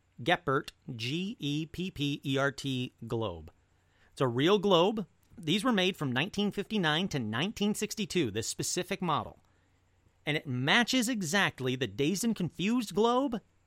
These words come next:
and the Mad Men globe. It's the globe. I looked it up. This guy's right. He figured it out. He found the globe. And guess what? Right there, to the left of Australia,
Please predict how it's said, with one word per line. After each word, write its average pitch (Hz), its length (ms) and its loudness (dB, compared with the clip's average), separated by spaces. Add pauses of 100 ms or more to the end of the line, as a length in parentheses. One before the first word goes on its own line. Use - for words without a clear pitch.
(120)
and 233 320 2
the 254 40 4
Mad 247 300 0
Men 120 240 -2
globe. 92 340 -8
It's - 200 -2
the 277 100 -2
globe. 196 380 4
I 98 100 0
looked 208 220 2
it 226 80 4
up. - 280 0
This 127 200 -6
guy's 185 340 2
right. 151 380 2 (400)
He 208 160 2
figured 240 320 -2
it 247 100 0
out. 254 300 0
He 196 240 -8 (100)
found 262 360 2
the 262 40 0
globe. 185 520 0 (280)
And 139 140 -2
guess 233 160 0
what? 135 240 0 (200)
Right 180 340 2
there, 240 380 0 (100)
to - 80 -8
the 110 80 -4
left 139 280 2
of 202 60 -4
Australia, 226 720 0